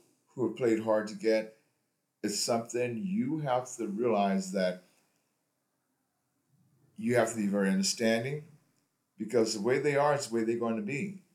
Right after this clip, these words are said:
And once you understand that, and once you have figured it out that this is the route you're going to take, then you know that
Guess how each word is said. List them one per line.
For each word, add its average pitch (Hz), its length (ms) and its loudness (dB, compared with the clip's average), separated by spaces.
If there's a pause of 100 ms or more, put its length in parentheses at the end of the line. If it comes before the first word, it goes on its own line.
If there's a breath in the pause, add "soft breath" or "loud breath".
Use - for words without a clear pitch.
(260)
And 101 260 -2
once 123 320 0
you 139 200 -4
understand 127 720 -2
that, 76 280 -4 (400)
and 101 200 -2
once 123 280 0
you 156 140 4
have 147 160 2
figured 151 380 4
it - 20 6
out 143 240 2
that 98 280 -4 (460)
this 131 540 4
is 110 340 0 (720)
the 117 60 -2
route 120 380 2
you're 143 80 -6
going 123 220 -2
to 104 80 -6
take, 139 540 0 (680)
then 110 460 2 (300)
you 104 180 -2
know 123 440 4
that 98 360 0